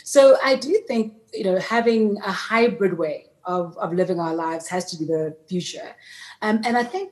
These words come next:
you know, when I look at how, um, our people are dealing with lockdown and working remotely, I think there are those who love it so much they never wanna come back, and I think that's interesting.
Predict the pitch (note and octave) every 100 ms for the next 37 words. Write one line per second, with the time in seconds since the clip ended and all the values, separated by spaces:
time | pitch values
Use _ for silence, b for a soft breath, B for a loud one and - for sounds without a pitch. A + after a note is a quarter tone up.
0 | - A#3+ A#3 A3 A3 A#3+ D4 D#4 B3+ -
1 | _ b b - A3+ A3+ A3 G#3+ - G#3
2 | G3 G3 G3 F#3+ G3 - F3+ F3+ F3+ F3+
3 | - - F#3 F#3 - A#3 A3 G3 F#3 F3+
4 | F#3+ F#3 F3 F3 F3+ F3 - D#3 D#3+ D#3
5 | F#3 E3 F3+ F3+ F#3 F3+ E3+ E3 E3 -
6 | - B B B B G#3 D4+ D4+ D4 A#3
7 | G3+ G3 F#3+ G#3+ G3 F#3 F#3 F3 A#3+ A#3+
8 | A3 - F3 F3+ E3+ D#3 D#3 D3+ D3+ B3
9 | B3 E3+ E3+ F#3 E3+ E3+ E3 E3 - G#3+
10 | A3+ - - -